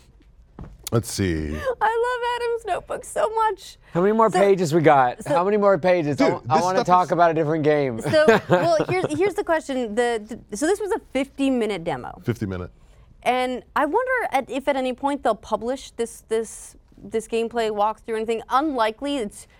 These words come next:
Speaker 2: there's
Speaker 1: Yeah.
Speaker 2: usually a reason they don't make the behind closed doors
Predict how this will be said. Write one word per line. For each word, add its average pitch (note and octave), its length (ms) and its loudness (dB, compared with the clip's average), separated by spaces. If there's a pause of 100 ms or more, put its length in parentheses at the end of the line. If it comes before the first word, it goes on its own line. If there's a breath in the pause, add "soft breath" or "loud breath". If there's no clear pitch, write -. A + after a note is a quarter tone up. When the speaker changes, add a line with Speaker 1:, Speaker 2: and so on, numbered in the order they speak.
(180 soft breath)
Speaker 2:
there's G#2 200 2
Speaker 1:
Yeah. - 80 -2
Speaker 2:
usually C4+ 400 0
a A3 60 0
reason A3+ 440 -2
they G#3 160 -2
don't G3 720 -4
make G3+ 300 -6
the G3+ 240 -8
behind F#3+ 480 -4
closed F#3 300 -6
doors F3+ 420 -6